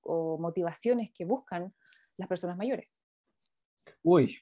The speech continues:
Speaker 2: no, cien por ciento, ¿no? Ya nos metemos mucho en el tema de salud emocional,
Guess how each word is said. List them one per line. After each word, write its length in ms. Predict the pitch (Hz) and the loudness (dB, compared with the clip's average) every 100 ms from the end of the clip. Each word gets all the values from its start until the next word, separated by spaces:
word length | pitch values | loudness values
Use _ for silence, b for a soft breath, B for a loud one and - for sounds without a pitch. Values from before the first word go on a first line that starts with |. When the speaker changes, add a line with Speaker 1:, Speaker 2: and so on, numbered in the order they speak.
| _ | _
Speaker 2:
no, 240 | 131 139 127 | 0 4 4
cien 260 | - 120 | 2 -2
por 160 | 110 107 | -2 -2
ciento, 480 | 113 156 151 107 110 | 2 2 2 -2 -6
¿no? 240 | 117 127 | -4 -2
Ya 220 | 127 117 117 | 2 4 2
nos 360 | 113 117 117 | 0 0 0
metemos 460 | 120 110 135 147 147 | 0 0 0 0 0
mucho 260 | 139 131 151 | -2 -2 -4
en 80 | |
el 140 | 127 104 | -4 -2
tema 260 | 120 131 | -2 -2
de 80 | 135 | -4
salud 300 | - 110 117 | -2 -2 -2
emocional, 840 | 135 120 - 101 120 127 123 127 | -2 -6 -6 -4 2 4 4 2